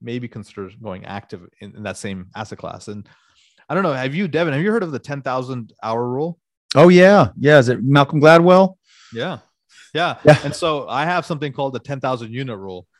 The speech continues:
Speaker 1: So it's, uh, don't, once you figure out what you wanna do, guys, um,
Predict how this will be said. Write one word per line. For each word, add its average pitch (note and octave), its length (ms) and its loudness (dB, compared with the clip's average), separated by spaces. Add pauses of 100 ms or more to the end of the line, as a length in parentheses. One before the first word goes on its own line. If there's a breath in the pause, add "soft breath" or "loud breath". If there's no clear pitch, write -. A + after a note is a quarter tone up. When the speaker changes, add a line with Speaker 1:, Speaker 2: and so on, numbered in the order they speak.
(320)
Speaker 1:
So C#3+ 360 -2
it's, C3 300 -6
uh, A#2+ 480 -6 (540)
don't, D3+ 340 -6
once D3 340 -6
you F#3 60 -8
figure E3 260 -8
out C3 120 -6
what A#2+ 140 -12
you B2 100 -10
wanna A2+ 180 -8
do, A#2+ 160 -8
guys, F#2+ 600 -12
um, G2 380 -16